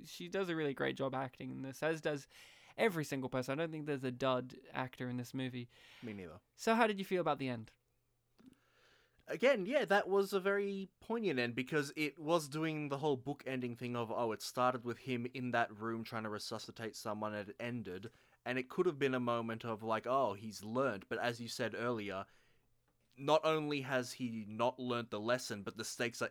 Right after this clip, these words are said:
Speaker 2: even higher.
Speaker 1: Yeah.
Speaker 2: Because now the person that he's trying to resuscitate is someone so close to him.
Speaker 1: And someone who wouldn't want it,
Speaker 2: Hmm.
Speaker 1: most likely.
Speaker 2: Yeah, that's true, because she was the one that was kind of opposed to the whole
Speaker 1: Thing, yeah.
Speaker 2: thing, yeah. Oh, yeah, we haven't mentioned it yet.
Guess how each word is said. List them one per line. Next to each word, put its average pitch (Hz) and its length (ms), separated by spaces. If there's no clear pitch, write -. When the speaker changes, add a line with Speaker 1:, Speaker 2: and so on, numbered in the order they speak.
Speaker 2:
even 120 320
higher. 101 560
Speaker 1:
Yeah. 135 360
Speaker 2:
Because 123 260
now 120 280
the 113 120
person 123 320
that 117 60
he's 113 120
trying 123 140
to - 40
resuscitate 113 540
is 110 100
someone 107 320
so 110 240
close 127 380
to - 100
him. 90 200
Speaker 1:
And 151 100
someone 151 240
who 147 140
wouldn't 127 320
want 135 280
it, - 220
Speaker 2:
Hmm. 117 240
Speaker 1:
most 139 240
likely. 135 400
Speaker 2:
Yeah, 131 160
that's 131 240
true, 160 200
because 120 240
she - 160
was 113 200
the 113 80
one 110 160
that 107 100
was 104 80
kind 110 220
of 98 80
opposed 107 460
to 113 60
the 95 100
whole 92 440
Speaker 1:
Thing, 143 360
yeah. 123 140
Speaker 2:
thing, 123 240
yeah. 104 240
Oh, 170 60
yeah, 180 120
we 143 120
haven't 170 160
mentioned 156 300
it 120 40
yet. 101 180